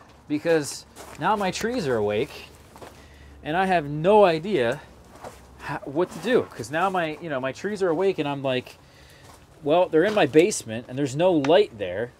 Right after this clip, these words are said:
So basically at that point, you're kinda just screwed. I mean, I'm so, I'm s-, you know, sorry to say it, but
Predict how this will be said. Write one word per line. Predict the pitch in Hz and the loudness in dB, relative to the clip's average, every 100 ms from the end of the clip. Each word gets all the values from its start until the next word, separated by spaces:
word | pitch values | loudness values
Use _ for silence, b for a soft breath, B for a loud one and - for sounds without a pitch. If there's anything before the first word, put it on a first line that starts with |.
| - | -14
So | - 156 147 | 0 2 2
basically | 143 131 233 302 - - 131 131 | 0 -2 -2 -2 -4 -4 -2 -2
at | |
that | 170 220 - | 0 0 -2
point, | 123 120 127 - _ _ _ - _ - - 143 - | -6 -6 -10 -18 _ _ _ -20 _ -20 -20 -20 -12
you're | 170 208 | -2 -2
kinda | 240 254 175 | 2 0 0
just | 139 - - - - - - - | -2 -4 -10 -12 -20 -20 -20 -14
screwed. | - 151 143 87 - - | -6 2 2 2 -8 -16
I | 123 | -10
mean, | 120 117 | -6 -4
I'm | 113 | -4
so, | - 139 | -6 -4
I'm | 131 120 | -4 -6
s-, | - - - | -10 -20 -18
you | 131 | -12
know, | 104 87 - | -12 -12 0
sorry | 180 170 | 4 4
to | 139 | 2
say | - 123 | 0 0
it, | 98 95 | -2 -6
but | 107 104 | -8 -8